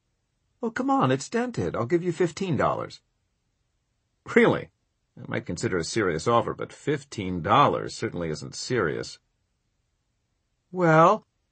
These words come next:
I could go to twenty dollars, but I would never pay anything like seventy-five dollars. Quote me a realistic price." "Oh, you drive a hard bargain, young lady. Sixty dollars cash right now."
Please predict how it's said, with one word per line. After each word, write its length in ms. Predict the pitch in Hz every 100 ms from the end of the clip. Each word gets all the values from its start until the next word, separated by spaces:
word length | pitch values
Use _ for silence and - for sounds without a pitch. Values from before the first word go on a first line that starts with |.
| _ -
I 140 | 131
could 180 | 127 120
go 140 | 143
to 100 | 135
twenty 380 | 120 - 185 220
dollars, 460 | 185 101 87 117 139
but 200 | 113 113
I 120 | 117
would 180 | 113 127
never 160 | 139
pay 220 | 131 123
anything 320 | 120 135 123 104
like 160 | 101
seventy-five 680 | - - 156 139 117 - -
dollars. 400 | 101 69 98 127 _ _ -
Quote 200 | 214 208
me 140 | 156
a 60 | 117
realistic 560 | 123 123 113 - 85
price." 420 | 139 120 90 - - _ _ _ _ _ _ _ _ _ -
"Oh, 360 | 95 123 139
you 160 | 139 110
drive 240 | 117 120
a 60 | 110
hard 320 | 123 127 104
bargain, 360 | 135 139 110 90
young 220 | 95 95
lady. 380 | 95 92 110 - _ _ _ _
Sixty 400 | - 120 - 131
dollars 360 | 123 123 127 120
cash 460 | - 127 87 - 95
right 220 | 117 113
now." 320 | 104 82